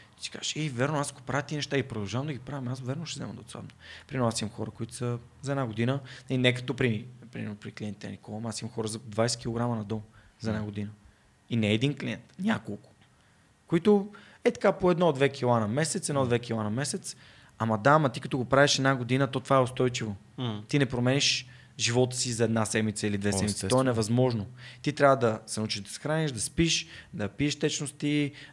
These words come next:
Speaker 1: да ходиш на тренировки, да, да си взимаш магнезия, да се мачкаш, да си правиш разтяжките, да се грижиш за тялото си, да кажеш: „Аз обичам своето тяло, защото то трябва да ме прекара през живота ми.“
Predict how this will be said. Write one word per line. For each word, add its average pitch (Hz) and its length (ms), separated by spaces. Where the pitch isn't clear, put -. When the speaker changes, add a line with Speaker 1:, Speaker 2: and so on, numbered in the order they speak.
Speaker 1:
да 95 100
ходиш 143 240
на 156 80
тренировки, 139 680
да, 113 500
да 107 100
си 107 120
взимаш 135 280
магнезия, 123 760
да 117 100
се - 160
мачкаш, 123 400
да 110 60
си - 120
правиш 127 300
разтяжките, 120 680
да 113 100
се - 120
грижиш 160 240
за 156 80
тялото 156 260
си, 135 40
да 123 60
кажеш: 139 300
„Аз 139 180
обичам 131 280
своето 123 280
тяло, 139 200
защото 131 280
то - 120
трябва 131 220
да 131 60
ме 120 120
прекара 120 380
през 117 160
живота 104 340
ми.“ - 80